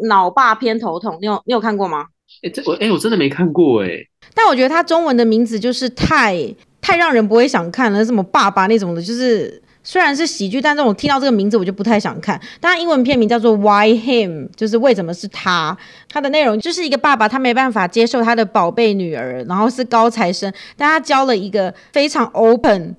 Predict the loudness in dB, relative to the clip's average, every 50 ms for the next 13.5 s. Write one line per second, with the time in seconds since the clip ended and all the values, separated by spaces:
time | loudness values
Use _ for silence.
0 | _ -12 -4 0 2 4 4 4 2 0 -4 -4 -4 -4 -6 -4 -2 -2 -2 -2
1 | -2 0 0 2 2 2 2 2 2 2 2 0 0 -2 -4 -6 -6 -6 -6 -6
2 | -4 -6 -8 -8 -2 0 0 0 0 0 -2 -4 -4 -4 -2 -2 -2 0 2 0
3 | 0 0 0 -2 -2 -2 -2 -4 -6 -8 -12 _ _ _ -6 -4 -4 -4 -4 -4
4 | -4 -2 -2 -2 -2 -4 -8 -14 -20 -20 -20 -6 -2 2 2 2 4 4 2 2
5 | 0 0 2 2 2 2 0 -2 -2 -2 -2 -2 -2 -2 -2 -2 0 0 0 -2
6 | -2 0 0 2 0 0 -2 -6 _ _ _ -6 -2 0 2 4 4 4 2 2
7 | 2 2 2 2 2 2 2 0 -2 -4 -2 0 0 0 -2 -4 -8 -14 _ _
8 | _ _ _ -2 2 2 2 2 2 -2 -4 -2 0 0 2 2 0 0 -2 -2
9 | -2 0 2 2 2 2 0 -2 -2 -2 0 0 0 0 -2 -2 -2 -4 -4 -2
10 | 0 0 0 0 0 0 0 0 0 -2 -2 0 0 2 2 2 2 2 2 2
11 | 2 2 -2 -4 -4 -2 -2 -2 -2 -4 -4 -4 -2 -2 -2 -2 0 0 0 0
12 | -2 -4 -8 _ _ _ _ _ -4 -2 -2 -2 0 0 0 0 0 0 0 0
13 | 2 2 2 2 2 2 2 4 4 4